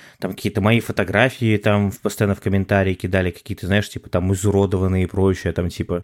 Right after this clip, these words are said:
Я сидел, думал, ну, вот, к-, кому это вообще нахер, ну, надо, что за бред, что за детский сад? Но мне как-то это всё довольно, ну, я понимал, откуда примерно корни идут.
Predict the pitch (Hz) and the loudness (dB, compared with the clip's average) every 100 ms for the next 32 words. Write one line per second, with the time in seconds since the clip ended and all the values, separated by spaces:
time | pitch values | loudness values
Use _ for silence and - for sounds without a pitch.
0 | - 90 98 101 - 95 107 104 101 95 | -6 0 2 2 0 0 2 2 0 2
1 | 117 101 - - 92 - - - 98 151 | 2 0 -4 -16 -16 -14 -8 -2 2 2
2 | 147 - 120 113 104 101 - 110 95 101 | 2 2 0 0 0 -4 2 2 2 0
3 | 90 87 - 113 107 101 90 - 123 110 | 0 -4 -2 0 2 2 0 -2 2 2
4 | 104 - - 87 - - 113 165 139 117 | 0 -4 -6 -6 -6 0 4 6 4 2
5 | 127 117 - 113 - - 113 107 113 104 | 2 0 -2 -2 -2 -4 2 4 4 2
6 | 104 101 98 95 98 123 110 117 123 127 | 2 2 2 0 2 4 4 4 4 4
7 | 95 101 _ _ - 101 - 113 101 87 | 4 -2 _ _ -4 -4 -2 2 2 2
8 | 104 104 95 95 156 190 175 131 113 | 2 2 0 -2 0 2 2 0 -2